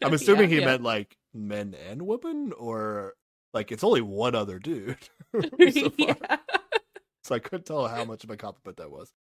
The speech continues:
Speaker 1: And then he's got the body of a personal trainer. All right. <laughs>
Speaker 2: Oh, there we go.
Speaker 1: Yeah, lifts weights every day. He goes hard.
Speaker 2: Yeah, I did write, "He's a thick boy" down. So, there you go.
Speaker 1: <laughs> Okay.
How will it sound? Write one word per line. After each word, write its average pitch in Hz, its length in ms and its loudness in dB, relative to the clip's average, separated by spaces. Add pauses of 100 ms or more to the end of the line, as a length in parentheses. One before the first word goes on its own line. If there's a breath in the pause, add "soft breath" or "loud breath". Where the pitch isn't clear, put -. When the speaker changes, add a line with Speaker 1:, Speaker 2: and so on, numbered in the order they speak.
(240)
Speaker 1:
And 104 140 -10
then 104 120 -6
he's 107 160 -8
got 113 160 -6
the 101 80 -8
body 92 340 -8
of 78 80 -18
a 73 60 -18
personal 95 440 -18
trainer. 60 440 -20
All 87 80 -14
right. 90 240 -14 (300)
<laughs> - 580 -14 (320)
Speaker 2:
Oh, 220 200 -8
there 151 180 -6
we 170 60 -14
go. 196 280 -6 (200)
Speaker 1:
Yeah, 90 80 -8
lifts 101 280 -12
weights 165 280 -10
every 85 240 -18
day. 58 160 -20 (460)
He 117 60 -20
goes 107 160 -10
hard. 73 300 -18 (400)
Speaker 2:
Yeah, 175 140 -8
I 185 80 -4
did 190 240 -8
write, 170 340 2
"He's 190 240 -6
a 156 60 -4
thick 170 280 -10
boy" - 200 -8
down. 202 320 -14 (300)
So, - 260 -12 (160)
there - 100 -14
you 185 140 -12
go. - 800 -10
Speaker 1:
<laughs> - 560 -20
Okay. 113 340 -8